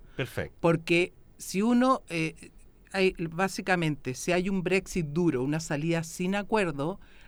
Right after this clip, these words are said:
Speaker 2: la verdad es que el escenario inmediato es catastrófico para
Speaker 1: ¿Y por qué le rechazan eso en el Parlamento?
Speaker 2: Porque no están de acuerdo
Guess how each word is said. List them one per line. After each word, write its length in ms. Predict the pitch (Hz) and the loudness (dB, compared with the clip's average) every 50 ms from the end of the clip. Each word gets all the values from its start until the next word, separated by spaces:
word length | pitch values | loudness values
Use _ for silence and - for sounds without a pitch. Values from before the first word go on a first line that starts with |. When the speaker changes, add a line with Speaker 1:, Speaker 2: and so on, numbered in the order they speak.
| - - | -10 -4
Speaker 2:
la 160 | 139 151 151 | -2 0 2
verdad 240 | 147 147 151 175 185 | 2 2 2 0 -2
es 60 | 185 | -2
que 140 | - - 190 | -2 -2 -2
el 80 | 180 170 | 0 -2
escenario 680 | 165 - - 147 143 151 160 170 165 180 190 185 - - | -4 -4 -4 -2 0 0 0 0 0 0 -2 -2 -2 -4
inmediato 560 | 170 160 156 143 143 143 147 170 185 185 226 | -2 0 2 2 2 2 2 2 0 0 -2
es 60 | 202 | -6
catastrófico 880 | - 196 180 165 156 143 - - 165 175 - - 208 190 - 202 226 233 254 - - - | -4 -4 -4 -2 -4 -6 -4 -4 -4 -4 -2 -4 -8 -6 -6 -8 -8 -10 -12 -18 -16 -12
para 480 | - 160 151 139 139 131 131 135 - - - | -10 -6 -2 -2 -2 -2 -2 -6 -12 -10 -8
Speaker 1:
¿Y 100 | 202 - | -8 -2
por 220 | - 208 190 180 | 0 0 0 0
qué 140 | - 247 269 | 0 -2 0
le 120 | 285 277 | 0 0
rechazan 640 | 247 214 190 170 135 - 240 - - - 151 120 113 | 0 0 -2 -2 0 0 0 0 0 -2 -2 0 0
eso 220 | 110 104 - - 101 | -2 -4 -4 -6 -6
en 80 | 98 | -4
el 100 | 92 87 | -6 -6
Parlamento? 680 | - 92 85 82 80 78 78 78 73 73 - - - - - - - - - - - - - - - - | -8 -10 -10 -8 -8 -10 -10 -10 -12 -14 -18 -20 -20 -20 -20 -20 -20 -20 -20 -20 -20 -20 -20 -20 -10 0
Speaker 2:
Porque 280 | - 185 160 170 180 | 0 0 4 4 4
no 100 | 175 202 | 4 4
están 280 | 220 - - 277 262 254 | 2 4 4 4 6 6
de 60 | 262 | 4
acuerdo 680 | 269 - 269 247 202 175 139 135 151 160 190 220 233 | 4 4 4 4 4 4 0 -2 -2 -2 -2 -4 -6